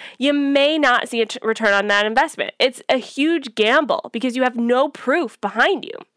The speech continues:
But once you're in the long-term phase, you've got the proof of concept, you know that you'll see a return on your investment by hiring an agency because now you're not spending hours on it and there's not just a non-specific V A spending hours on it. You've got a strategic team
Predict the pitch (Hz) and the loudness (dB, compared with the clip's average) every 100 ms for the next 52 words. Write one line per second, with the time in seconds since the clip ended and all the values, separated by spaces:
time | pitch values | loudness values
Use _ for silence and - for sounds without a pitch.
0 | - - - _ 262 247 247 285 359 370 | -20 -20 -20 _ 2 2 2 0 0 0
1 | 330 247 208 214 233 254 220 220 - - | 2 2 2 2 0 0 0 0 -6 -2
2 | 294 370 214 170 - - - 226 208 233 | 0 0 0 -4 -6 -14 -10 -10 -2 2
3 | 277 339 262 240 226 214 - 240 269 285 | 4 2 -2 -4 -4 -6 -4 2 2 2
4 | 196 - - - 370 427 381 302 247 240 | 0 0 -8 -2 2 4 2 0 -2 0
5 | 226 208 - 233 285 208 202 180 175 170 | -2 -2 -2 0 0 -2 0 0 0 -2
6 | 175 190 185 196 180 175 180 170 165 147 | -4 -8 -6 -2 -2 0 0 0 -2 -4
7 | 185 180 180 160 160 190 196 226 285 220 | -4 -6 -6 -8 -4 -4 0 2 2 0
8 | 196 214 254 233 - 233 208 131 180 202 | 0 2 2 0 -2 -2 0 2 2 2
9 | 226 240 262 277 - 220 208 - 220 208 | 2 2 2 2 0 -2 -6 -4 -2 0
10 | 208 214 208 - - - - 220 214 196 | 2 4 2 -2 -14 -16 -2 0 2 0
11 | 180 185 185 202 - 214 202 202 190 208 | 2 2 2 2 -2 -4 -2 -4 -4 -4
12 | 196 180 214 262 - 190 175 165 170 190 | 0 2 2 -2 -4 -2 2 2 2 2
13 | 185 185 202 254 269 294 294 262 226 214 | 2 2 0 -4 2 2 2 0 -2 -2
14 | - 269 269 220 - - 330 370 208 185 | -4 -6 -2 -4 -4 -6 -2 0 0 -2